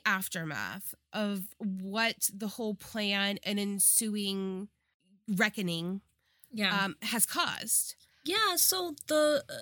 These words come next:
Speaker 2: the girls, the three exes and Kate, they've remained good friends, and so now they have their
Speaker 1: Mm-hmm.
Speaker 2: own little clique. They're friends. John, I felt like he was becoming a better person, but then right at the end, he just,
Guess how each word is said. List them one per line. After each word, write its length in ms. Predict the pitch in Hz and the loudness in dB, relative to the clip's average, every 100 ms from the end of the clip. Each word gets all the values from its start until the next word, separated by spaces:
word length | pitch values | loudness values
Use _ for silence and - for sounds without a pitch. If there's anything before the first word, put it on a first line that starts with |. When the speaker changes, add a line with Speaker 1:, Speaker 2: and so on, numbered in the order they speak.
| - | -8
Speaker 2:
the 180 | 240 285 | -2 -2
girls, 640 | 233 285 311 294 269 247 | 0 2 4 4 2 2
the 100 | 233 | -2
three 300 | 208 240 285 - | -2 0 0 2
exes 560 | 240 240 - 247 240 | 0 0 0 0 2
and 180 | 220 202 | 2 2
Kate, 560 | - 196 175 226 285 220 | 2 2 4 2 0 2
they've 260 | 208 220 214 | 2 2 2
remained 520 | 202 175 175 202 190 | 2 4 4 4 4
good 180 | 196 - | 0 0
friends, 560 | - 151 139 202 220 | 0 2 2 2 2
and 100 | 208 202 | 2 2
so 120 | 190 | 2
now 200 | 180 180 | 2 2
they 100 | 190 | 4
have 200 | 180 190 | 4 2
their 120 | 180 | 2
Speaker 1:
Mm-hmm. 140 | 175 180 | 2 2
Speaker 2:
own 200 | 190 190 | 4 2
little 180 | 190 | 0
clique. 460 | 202 - 160 165 - | -4 -2 0 0 0
They're 160 | 170 190 | -2 -2
friends. 680 | - 156 147 156 202 202 - - - - - _ - 180 | 0 2 2 2 0 0 -4 -16 -18 -20 -20 _ -12 -8
John, 720 | - 202 220 294 349 370 370 381 - _ _ _ | 0 2 2 0 -2 -2 -4 -6 -12 _ _ _
I 300 | 220 277 349 | -2 0 0
felt 360 | - 339 339 - | -2 -2 -2 -2
like 240 | 330 302 | -4 -2
he 120 | 294 | -2
was 160 | 294 285 | -2 -2
becoming 420 | 285 - 285 277 | -4 -2 0 0
a 60 | 262 | 0
better 280 | 254 254 247 | 0 0 -2
person, 640 | 240 240 - 277 302 285 | 0 2 2 0 -2 -4
but 120 | 208 | -4
then 200 | 220 208 | 0 2
right 180 | 196 208 | 2 0
at 140 | 269 269 | -2 -2
the 140 | 233 | -2
end, 340 | 262 294 226 | -2 -2 -4
he 140 | - 202 | -6 -8
just, 440 | 220 - - - | -2 -2 0 -2